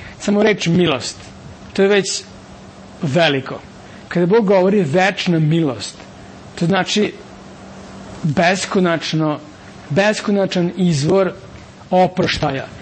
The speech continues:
Milost znači oprostiti nekome. Sad govorim u hrišćanskom smislu, da sad ne idem u,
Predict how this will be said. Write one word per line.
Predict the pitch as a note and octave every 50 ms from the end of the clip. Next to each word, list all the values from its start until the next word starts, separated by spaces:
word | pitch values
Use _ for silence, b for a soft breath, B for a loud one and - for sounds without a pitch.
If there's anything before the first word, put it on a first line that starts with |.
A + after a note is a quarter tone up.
| B B B
Milost | B D#3+ F3 G3 G#3 B3+ E4 E4 - - -
znači | E3 F#3+ G#3 A3+ G#3+ - - G#3 G3 -
oprostiti | G3 - - - F#3 F3+ E3+ D3+ - - - - G3+
nekome. | F3+ D#3+ D#3+ - - E3 E3
Sad | - A3 A3 A#3
govorim | G3+ A3 G3+ G3+ G#3+ A#3+ A#3
u |
hrišćanskom | F#3+ - G#3+ G3 F#3 - - F#3 - - G3 F3 D3 - B B B B B B B -
smislu, | - - F#3+ F#3+ F3 - E3
da | D#3+
sad | D3+ - F3 E3
ne | E3+ D#3+
idem | D#3 D3 E3 F3 E3+
u, | E3 D#3 D3